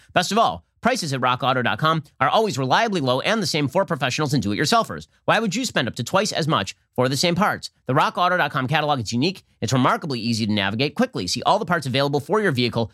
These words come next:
Choose the brands, specifications, and prices you prefer. They've got amazing selection, reliably low prices, all the parts your car is ever going to need. Head on over to rock auto dot com. rockauto dot com. Go to rockauto dot com right now. See all the parts available for your car or truck. Rate Shapiro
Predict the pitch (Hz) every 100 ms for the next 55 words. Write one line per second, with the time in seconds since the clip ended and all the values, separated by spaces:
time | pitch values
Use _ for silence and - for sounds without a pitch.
0 | _ - 165 104 - 113 143 175 190 -
1 | - 190 202 151 147 143 127 - 185 113
2 | 95 107 113 156 90 _ 117 113 110 160
3 | 185 156 160 - 107 98 101 151 214 156
4 | 113 101 117 127 120 - 202 135 117 113
5 | - 131 101 190 - 143 113 104 92 120
6 | 120 - - 214 202 139 104 120 170 -
7 | - 135 123 117 - _ 131 127 - 117
8 | 64 80 98 110 113 135 135 127 113 135
9 | 120 139 165 135 175 208 143 120 131 110
10 | 85 - 156 160 160 147 147 151 139 147
11 | 131 127 127 - 131 262 135 71